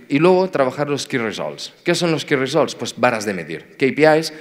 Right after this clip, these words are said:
que lo que te ayudan es a medir la consecución de ese objetivo. Os pongo un ejemplo muy, muy simple y a la vez clarificador.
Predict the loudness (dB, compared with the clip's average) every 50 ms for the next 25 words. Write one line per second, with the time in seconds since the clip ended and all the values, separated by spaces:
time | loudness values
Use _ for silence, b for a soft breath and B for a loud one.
0 | B B -6 -4 -4 -2 -2 -2 -2 0 0 0 0 0 0 -2 -2 -2 -2 -2
1 | 0 2 2 0 0 0 -6 -6 -8 -8 -10 -10 -8 -8 -6 -6 -6 -6 -10 -10
2 | -12 -14 -12 -12 -16 -16 -14 _ -14 -2 0 0 2 2 2 0 0 -2 -2 -2
3 | 0 0 0 0 -2 -4 -6 -6 -6 -6 -6 -8 -8 -10 -10 -8 -4 -4 -2 0
4 | 2 2 2 2 2 0 -2 -4 -4 -4 -4 -4 -4 -6 -6 -4 -4 -6 -8